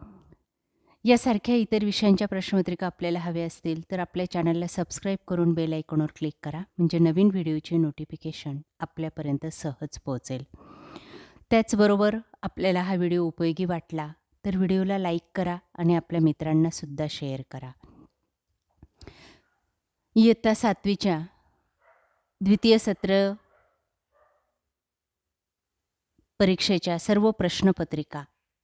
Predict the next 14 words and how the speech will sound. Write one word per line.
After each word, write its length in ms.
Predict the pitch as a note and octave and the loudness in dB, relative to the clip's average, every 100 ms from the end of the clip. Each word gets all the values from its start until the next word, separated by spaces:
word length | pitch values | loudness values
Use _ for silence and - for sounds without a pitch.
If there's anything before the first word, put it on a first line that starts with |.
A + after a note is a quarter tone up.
| _ | _
आपल्या 320 | F#3+ F3 F3 | -8 -4 -2
चॅनलवर 480 | - E3 D#3+ D#3+ D#3 D#3 _ _ - | -2 0 0 -2 -4 -8 _ _ -6
चालू 260 | F3+ E3 | -2 0
शैक्षणिक 500 | E3+ E3+ - D#3 D#3 | -2 -6 -2 2 2
वर्षाच्या 440 | D#3+ C#3+ D#3+ D#3 D#3 | 0 -6 -8 -6 -6
उपलब्ध 440 | C#3+ D#3 D3+ - | -6 -6 -6 -6
आहेत. 340 | D#3 D#3 - _ _ - - - - - - | -6 -8 -12 _ _ -20 -20 -20 -20 -6 0
त्याचबरोबर 720 | G#3 - G3 F#3+ F#3+ F#3+ G3+ - _ _ _ _ _ _ _ _ _ _ _ _ _ _ | 2 2 2 2 2 -2 -4 -10 _ _ _ _ _ _ _ _ _ _ _ _ _ _
संकलित 440 | - G#3+ G3+ G#3 G#3+ | 6 6 6 2 0
मूल्यमापन 680 | G3 F#3 F#3 F3 - F3+ F3+ | 2 2 2 0 0 4 4
दोन, 300 | F3 D#3 D#3 E3+ _ - | 2 0 0 -2 _ -8
पॅटच्या 380 | F3 D#3+ - F3+ | -6 -6 -8 -6
ज्या 120 | F3 | -6
काही 140 | F3 | -8